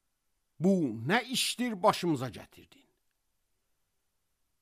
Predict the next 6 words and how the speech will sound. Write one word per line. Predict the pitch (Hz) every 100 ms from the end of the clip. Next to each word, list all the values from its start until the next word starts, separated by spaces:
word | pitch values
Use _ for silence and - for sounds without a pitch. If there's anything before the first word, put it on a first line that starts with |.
| _ _ _ -
Midyanlılarla | 196 180 226 233 226 226 226 202 214 202 160
döyüşə | 180 147 170 131
gedəndə | 147 127 107 92 147 185 - _ 120
niyə | 165 269 277 180
bizi | 165 240
çağırmadın?" | - 156 131 220 262 247 214 185